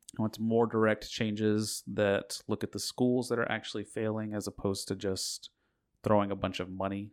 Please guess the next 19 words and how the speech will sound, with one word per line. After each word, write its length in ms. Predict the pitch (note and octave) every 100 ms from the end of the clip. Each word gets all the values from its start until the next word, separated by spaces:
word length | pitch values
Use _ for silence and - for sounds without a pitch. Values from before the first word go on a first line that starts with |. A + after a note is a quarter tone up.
| -
at 180 | G2+ -
schools 400 | - G2+ G#2 G2+
and 80 | G2
expecting 640 | - - F#2 F#2+ F#2+ G2 _ _ _ _ _
things 200 | G#2+ F#2 -
to 80 |
change, 460 | - A2 A2 G#2+ - _ _ _ _ _ _ _ -
uh, 140 | G2
which 180 | F#2+ F#2+
is 80 | F#2
kind 300 | - G#2+ G#2
of 80 | G2+
the 100 | G#2
system 440 | - G2+ A2 G2+
that 200 | G2+ G2
exists 380 | G2 G#2+ G2+ -
now. 260 | G#2+ G#2+ G#2
They 120 | F#2+
just 460 | F#2+ - - -